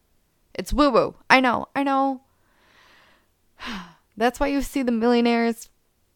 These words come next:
billionaires being like, "I meditate sometimes. Haha."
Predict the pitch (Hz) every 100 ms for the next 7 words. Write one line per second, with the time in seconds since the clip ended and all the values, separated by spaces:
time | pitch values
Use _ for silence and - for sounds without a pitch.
0 | - 208 254 247 220 220 214 220 214 -
1 | - - _ _ 196 220 220 220 220 -
2 | 254 196 196 190 - 196 190 196 202 208
3 | - 202 214 202